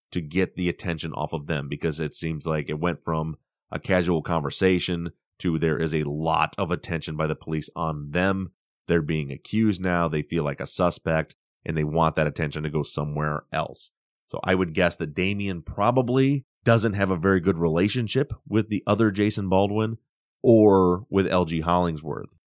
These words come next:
and probably likely has no reason to suspect them. The killing snakes thing was probably just something he threw out to, they're, me-, remember, they're hitting him with all this satanic panic stuff, right? E-, I'll look at the questions about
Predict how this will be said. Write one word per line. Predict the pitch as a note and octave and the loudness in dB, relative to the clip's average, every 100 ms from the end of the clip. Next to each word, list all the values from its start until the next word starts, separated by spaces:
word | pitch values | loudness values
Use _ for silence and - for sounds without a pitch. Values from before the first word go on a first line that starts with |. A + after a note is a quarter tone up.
| _ | _
and | D#2+ D2+ D2 | -6 -4 -4
probably | G#2+ G#2+ G2 | 2 4 4
likely | E2 F#2 F2+ F2+ F2 E2+ D#2+ - _ _ _ | 2 0 0 -2 0 -2 -4 -8 _ _ _
has | - A#2 A2 | 4 4 6
no | G2+ | 4
reason | F2 G2+ F#2+ F2 | 4 2 2 -2
to | D#2+ | -4
suspect | D#2+ - E2 D#2+ | -8 -2 0 0
them. | F2 D#2+ | -2 -2
The | D#2+ | 0
killing | B2+ A#2 F#2+ | 2 2 0
snakes | - G#2 G#2 | 0 0 0
thing | - G2+ F#2+ | 0 0 0
was | F2 | 0
probably | F2+ F2+ | 2 2
just | E2+ E2 | 0 -2
something | F#2+ E2+ F2+ | -2 -2 -2
he | F2 | -4
threw | D#2+ F2+ E2+ | -4 -2 0
out | E2+ E2 - | 2 0 -2
to, | E2 D#2 - _ _ - | 0 -2 -6 _ _ 0
they're, | F2 - | 0 2
me-, | G2 - | 0 2
remember, | C3 D#3+ D#3 | 2 4 2
they're | F#2 | 0
hitting | F#2 E3 F#3 | 2 2 4
him | A#2 G2+ | 2 2
with | G2+ | 2
all | G2+ | 2
this | G2 - | 2 0
satanic | G2 - A2 A2+ A2+ G2+ - _ _ - | -4 -4 -4 0 0 -2 -8 _ _ -2
panic | C3+ D3 A2+ - | 2 2 0 -2
stuff, | - - - | -4 -4 0
right? | E2+ F2 G#2+ | 4 4 2
E-, | - | 4
I'll | E2 B2 C#3+ | 4 6 4
look | F3 | 4
at | F#3 | 2
the | |
questions | - D#3+ F3 - D2+ - - | 0 0 0 -4 -12 -12 -6
about | G2 F2 F2 E2+ | -2 2 4 2